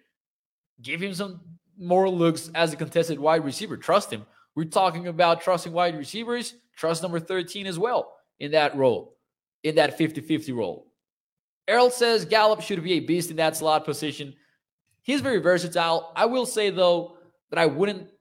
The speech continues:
want to necessarily give him a lot of slot wide receiver snaps, because I want C D in that role, and maybe I like what Gallup does as a wideout, as a wide wideout. <laughs> But,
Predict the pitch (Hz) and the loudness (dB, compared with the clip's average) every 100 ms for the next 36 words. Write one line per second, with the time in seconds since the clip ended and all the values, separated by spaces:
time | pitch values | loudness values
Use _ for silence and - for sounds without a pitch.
0 | _ _ 190 180 185 165 160 180 165 - | _ _ -4 -2 -2 -4 -6 -4 -4 0
1 | 185 170 151 131 120 156 139 139 127 139 | 2 2 0 -6 -6 -6 -4 -8 -4 -2
2 | 165 170 147 175 180 175 180 180 180 - | 0 -2 -4 0 0 2 -2 -2 -6 -10
3 | 180 175 175 175 185 180 175 - _ _ | -6 -2 -2 -2 -2 -2 -2 -10 _ _
4 | - 147 165 160 120 - 160 165 165 160 | -6 2 2 2 -4 -6 -4 -4 -4 -2
5 | 156 151 151 156 151 151 147 - _ _ | 2 2 4 4 4 2 -4 -14 _ _
6 | - 135 135 147 135 135 131 135 - _ | -12 -6 -2 -2 0 0 0 -2 -10 _
7 | _ - 135 135 143 143 131 131 131 131 | _ -6 -2 0 0 0 0 -4 0 0
8 | 139 139 131 135 135 131 - 123 104 107 | 2 0 2 4 2 0 -4 -4 -4 0
9 | 147 156 156 151 - _ _ _ _ _ | 2 4 4 2 -4 _ _ _ _ _
10 | _ _ _ 135 123 107 131 143 143 107 | _ _ _ -8 -6 0 0 0 -2 -6
11 | 117 143 156 151 151 - _ _ _ _ | -4 0 2 0 -2 -10 _ _ _ _
12 | _ - 160 135 - _ _ _ _ _ | _ -8 -8 -8 -16 _ _ _ _ _
13 | 135 127 - - | 4 4 2 -16